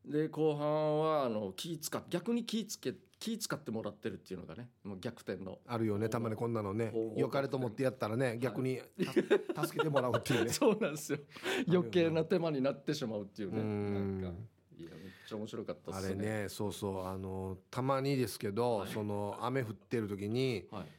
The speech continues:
Speaker 2: なんていうのかな。今あなたが言ったみたいに、
Speaker 1: はい。
Speaker 2: 例えば、スーパーから車までっていうのは、
Speaker 1: はい。
Speaker 2: まあ、なん-、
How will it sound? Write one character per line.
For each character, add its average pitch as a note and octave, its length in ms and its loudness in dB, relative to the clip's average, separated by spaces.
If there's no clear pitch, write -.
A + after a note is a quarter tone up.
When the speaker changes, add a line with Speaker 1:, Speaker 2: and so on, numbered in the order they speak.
Speaker 2:
な C3 100 -2
ん C#3+ 60 -4
て - 60 -6
い - 20 -2
う G#2+ 60 0
の F#2 40 -6
か G2+ 80 -2
な。 F2+ 260 -4
今 A3 200 4
あ G#3+ 40 6
な A3+ 100 4
た B3 80 4
が G3 60 4
言 F#3 80 4
っ - 20 -4
た F#3 80 2
み E3 100 2
た C#3 140 2
い D3+ 60 4
に、 F3 140 4
Speaker 1:
は D3+ 180 0
い。 - 20 -4
Speaker 2:
例 G#3 100 4
え G3 40 6
ば、 F3+ 280 4
ス - 140 -6
ー C4+ 140 0
パ A#3+ 180 4
ー G#3+ 60 2
か A#3 100 4
ら A#3+ 160 8
車 F3+ 380 4
ま D#3+ 100 4
で C3 60 0
っ A#2+ 60 0
て - 120 -6
い A2 40 2
う - 20 0
の A2 80 0
は、 C3 300 2
Speaker 1:
は C#3 200 -2
い。 - 80 -6
Speaker 2:
ま G2 300 -2
あ、 G#2+ 160 -12
な F2+ 160 -6
ん-、 A2+ 120 -4